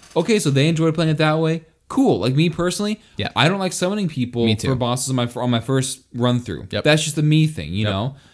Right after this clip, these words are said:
Speaker 1: If someone else does it, cool.
Speaker 2: Yeah.
Speaker 1: I don't care, whatever. You know, I'll help people. So it's
Speaker 2: Yeah.
Speaker 1: like, I don't have a thing against people summoning. It's just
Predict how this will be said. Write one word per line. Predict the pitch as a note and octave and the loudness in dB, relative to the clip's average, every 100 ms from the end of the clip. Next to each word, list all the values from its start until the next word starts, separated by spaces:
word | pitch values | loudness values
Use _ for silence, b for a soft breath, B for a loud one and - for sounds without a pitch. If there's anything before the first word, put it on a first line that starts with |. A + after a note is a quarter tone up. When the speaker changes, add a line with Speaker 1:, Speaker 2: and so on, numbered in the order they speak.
| b b | b b
Speaker 1:
If | C#3 | -2
someone | F3+ G3 | 0 0
else | F#3 | 0
does | G3 F#3+ | 0 -2
it, | A#3+ - - | -4 -12 -4
cool. | - F#4+ D4+ G3 - | 4 6 6 0 -4
Speaker 2:
Yeah. | E3 | -2
Speaker 1:
I | |
don't | G4 E4 | -2 -2
care, | F3+ F#3+ | -2 -2
whatever. | G#3 G3+ E4 E4 A2 - | -2 0 0 -2 -6 -8
You | - | -2
know, | D3 F#3+ | 0 0
I'll | - G3 | 0 2
help | E3+ E3+ A#3+ | 4 4 2
people. | - C#3+ B2 - - | -2 -6 -6 -8 -12
So | - D3 | -4 -2
it's | G#2 | 0
Speaker 2:
Yeah. | D3 | 0
Speaker 1:
like, | C3 | 2
I | |
don't | E3+ F3 | 0 0
have | B2+ C3+ | -2 -2
a | B2 | -2
thing | - D#3 | 0 2
against | C#3+ B2 A#2+ | 2 2 -2
people | - A#2+ G2 | -4 -4 -4
summoning. | - A#2 D3 G2+ A#2 | -4 -2 0 0 -2
It's | C3+ | -2
just | D#3 | -6